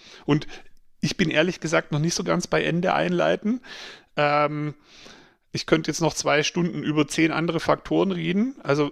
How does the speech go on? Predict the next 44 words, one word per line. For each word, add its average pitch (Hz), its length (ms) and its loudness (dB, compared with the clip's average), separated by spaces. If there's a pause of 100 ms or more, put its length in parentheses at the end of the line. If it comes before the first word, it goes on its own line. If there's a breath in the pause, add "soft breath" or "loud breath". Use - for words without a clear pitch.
was 156 180 4
mir 180 120 2
jetzt 196 180 0
noch 175 120 0
ein 170 100 -2
bisschen 165 280 0
fehlt, 202 300 2
wir 165 80 4
haben 165 120 2
ganz 170 200 2
viel 165 160 2
Klarheit 202 800 0
und 156 100 -4
dann 151 120 -2
sind 165 140 -2
wir 180 120 4
so 165 100 0
ein 151 120 -2
bisschen 170 380 0
in, 156 360 0 (680 loud breath)
äh, 139 920 2
klassisch 143 440 0
versus 139 340 0
agil 220 520 0
und 180 160 2
so 156 160 0
weiter 143 280 0
abgebogen. 170 520 0
Was 139 180 0
mir 160 160 2
halt 165 220 0
noch 143 140 -4
fehlt 160 340 0
ist, - 340 0 (380 loud breath)
oder 139 120 2
was 139 140 2
ich - 120 -2
jetzt - 360 -2
gern 151 180 2
zumindest 160 440 0
noch 135 100 -4
anreißen 170 580 2
würde, 156 200 2
ist 156 260 0